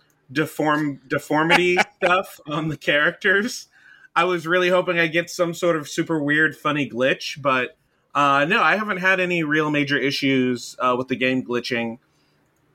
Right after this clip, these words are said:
Uh, it's also the first Pokemon game where I've managed to somehow get all three of the starters before I've even reached the first gym. So, uh, that's actually been a lot of fun. It's a nice little, I, I, it's an accomplishment I,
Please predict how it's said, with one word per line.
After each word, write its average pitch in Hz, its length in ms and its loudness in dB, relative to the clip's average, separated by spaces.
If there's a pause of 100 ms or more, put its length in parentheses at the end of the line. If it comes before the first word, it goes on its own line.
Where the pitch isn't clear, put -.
Uh, 143 160 4
it's 139 120 0
also 185 280 2
the 160 80 -4
first 160 340 -2
Pokemon 143 400 -2
game 139 260 0
where 135 140 2
I've 131 180 0
managed 139 420 -2
to 135 100 -2
somehow 127 420 -2
get 120 260 -2
all 135 200 2
three 135 260 -2
of 120 140 -4
the 117 80 -4
starters 143 720 -2 (400)
before 135 280 0
I've 131 120 -2
even 127 240 -4
reached 131 240 -2
the 123 60 -6
first 127 340 -4
gym. 123 400 -2 (420)
So, 117 640 0
uh, 113 260 0
that's 127 320 0
actually 123 380 -2
been 110 600 -2
a 110 280 0
lot 117 240 2
of 113 80 -2
fun. 110 360 0
It's 107 160 -8
a 113 40 -4
nice 110 280 -2
little, 107 460 -2 (840)
I, 131 140 2
I, 160 280 2
it's 180 180 0
an 202 100 2
accomplishment 196 720 0
I, 156 160 0